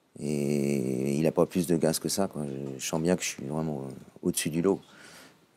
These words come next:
Et après l'entrée en ligne droite, j'ai,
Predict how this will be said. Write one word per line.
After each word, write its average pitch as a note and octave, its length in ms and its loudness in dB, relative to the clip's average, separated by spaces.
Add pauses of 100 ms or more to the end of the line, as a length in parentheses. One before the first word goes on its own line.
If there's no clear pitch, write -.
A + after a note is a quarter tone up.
(240)
Et B1 540 -4 (840)
après - 260 -2
l'entrée D#2 260 0
en - 20 0
ligne D2 180 -2
droite, E2+ 200 2
j'ai, C#2 200 -6